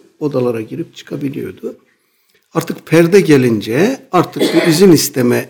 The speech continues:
emrinin illeti ortadan kalktığı için İbn Abbas Hazretlerinin ifadesiyle insanlar artık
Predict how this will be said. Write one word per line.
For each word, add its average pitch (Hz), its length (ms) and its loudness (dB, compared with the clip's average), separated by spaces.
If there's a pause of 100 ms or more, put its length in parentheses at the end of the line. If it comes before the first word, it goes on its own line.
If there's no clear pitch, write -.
emrinin 131 560 4
illeti 147 440 -2
ortadan 123 460 -10
kalktığı 156 460 -10
için 117 520 -4 (560)
İbn 175 180 -6
Abbas 156 420 -2
Hazretlerinin 123 640 -6
ifadesiyle - 720 -6
insanlar 143 500 -6
artık 156 320 -6